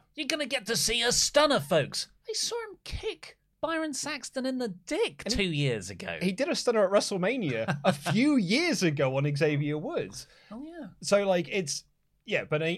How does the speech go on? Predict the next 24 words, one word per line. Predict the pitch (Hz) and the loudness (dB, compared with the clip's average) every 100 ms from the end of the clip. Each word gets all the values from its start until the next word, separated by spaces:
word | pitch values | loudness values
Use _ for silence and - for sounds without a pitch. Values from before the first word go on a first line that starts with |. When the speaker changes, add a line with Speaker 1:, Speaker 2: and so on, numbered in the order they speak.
| - | -4
Speaker 2:
even | 208 180 | -4 -2
in | 170 | -4
Austin's | 170 165 143 156 143 | -2 -4 -4 -6 0
promo, | 185 202 143 127 | 4 4 4 0
he's | 139 | 0
like, | 139 - | -2 0
"It's | 151 143 | 0 0
been | - 147 147 | 0 2 2
nineteen | 147 147 139 143 156 147 143 | 2 2 2 2 2 4 4
years | 143 156 151 | 4 4 2
and | 139 | 2
I | 147 147 | 2 4
Speaker 1:
Mm. | |
Speaker 2:
got | 151 147 | 4 4
pent-up | 143 151 147 147 143 143 | 4 2 4 4 4 4
aggression." | 139 143 156 143 139 123 | 2 4 4 2 -2 -4
I'm | 156 | -4
like, | 156 | -2
they | 175 214 | 0 2
are | 196 170 | 2 0
try-, | - - - - - _ - | -4 -10 -10 -20 -20 _ -8
it | 202 | -8
feels | - 269 247 | -4 -2 0
like | 196 | 0